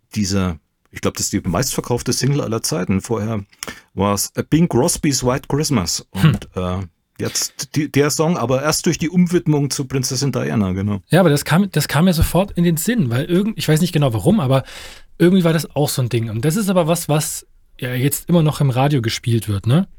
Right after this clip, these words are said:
Speaker 2: Weil das einfach ein,
Speaker 1: Hm.
Speaker 2: wenn's umgewidmet ist, klar, dann, dann weiß ich nicht, ob's wirklich funktioniert hätte, wenn es, wenn es,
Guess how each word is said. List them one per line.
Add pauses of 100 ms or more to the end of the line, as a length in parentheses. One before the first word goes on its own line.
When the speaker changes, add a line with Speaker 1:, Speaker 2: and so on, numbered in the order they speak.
(380)
Speaker 2:
Weil
das
einfach
ein,
Speaker 1:
Hm. (480)
Speaker 2:
wenn's
umgewidmet
ist,
klar,
dann, (500)
dann (720)
weiß
ich
nicht,
ob's
wirklich
funktioniert
hätte,
wenn
es,
wenn
es,